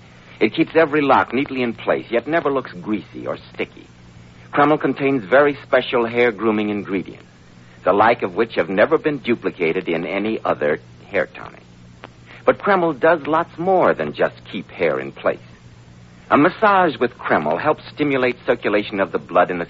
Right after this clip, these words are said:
surface of the scalp. Your scalp feels so clean, so alive, so invigorated. Remember, Kreml actually helps condition the hair, in that it leaves it feeling so much softer and more pliable.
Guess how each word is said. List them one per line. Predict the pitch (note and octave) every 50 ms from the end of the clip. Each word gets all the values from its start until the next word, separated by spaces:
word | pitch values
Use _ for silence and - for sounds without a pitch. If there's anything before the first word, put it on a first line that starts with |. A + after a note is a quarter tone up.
| - -
surface | A#2 G2+ - - - -
of | F2+ E2
the | G2 F#2 - -
scalp. | - A2+ E2+ - - - - - - - - - - - - - - - - - -
Your | C3+ E3 D#3+ - -
scalp | - F#3+ F3+ E3+ - - -
feels | - D#3 D3 C#3+ -
so | - C#3 A#2+
clean, | - - - - A2+ A2 G#2 F2 C#2+ - - - - - - - - -
so | E3+ E3 E3
alive, | D3+ D3+ D#3 C#3+ B2 F#2+ C#2+ A#1 G1+ - - - - - - - - - -
so | - G2 G2
invigorated. | F2+ F2+ E2 - - A2+ - - D2+ B1+ G#1+ - - - - - - - -
Remember, | - D3+ D#3+ E3+ D#3 B2+ G#2 F2 F2+ G2
Kreml | - - - - F3 D#3+ C#3 G#2+ G#2 A#2 B2 - -
actually | D3+ F#3 - - - - D3+ C#3+ C#3+ C#3 B2+
helps | A#2+ - B2+ A#2+ - -
condition | - - A2 G2+ E2+ - A2 G#2+ - C2 B1+
the | A#1+ A#1+
hair, | A#1 C2 A#1 G1+ G1+ G1+ - - - - - - - - - - -
in | A#2+ C3+ D3
that | D#3 C3+
it | C3
leaves | C#3 D3 D#3 C#3+ B2
it | - - -
feeling | - C#3+ C3+ B2 A2+ -
so | C#3
much | B2+ A#2+ A2+ - - - -
softer | - A2+ F2 - - - - B1+
and | C#2 E2
more | F2+ G2+ G#2 -
pliable. | - - - A2 F2 C2 G1+ G1+ G1+ - G1+ G1+